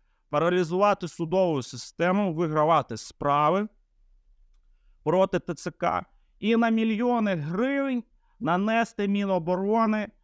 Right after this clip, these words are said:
мільярдні збитки. Саме мільярдні. І показати їм кузькіну мать. І хай потім спробують не оплатити.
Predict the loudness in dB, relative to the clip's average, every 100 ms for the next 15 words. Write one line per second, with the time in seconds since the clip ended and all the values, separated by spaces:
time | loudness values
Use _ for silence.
0 | _ -2 0 0 2 2 2 0 -2 -4
1 | -6 -2 -2 -4 _ _ _ _ _ _
2 | _ _ _ -2 2 4 4 2 2 0
3 | -2 -2 2 2 2 -4 -14 -20 _ _
4 | _ _ -2 0 0 2 2 4 2 2
5 | 0 _ _ -4 0 0 -2 -4 -6 -6
6 | -4 -2 0 -2 -4 -12 _ _ _ _
7 | _ _ -2 -2 2 4 4 2 0 0
8 | 0 -4 -6 -20 -14 -4 -2 -2 -6 -2
9 | 0 0 0 -2 -2 -6 -14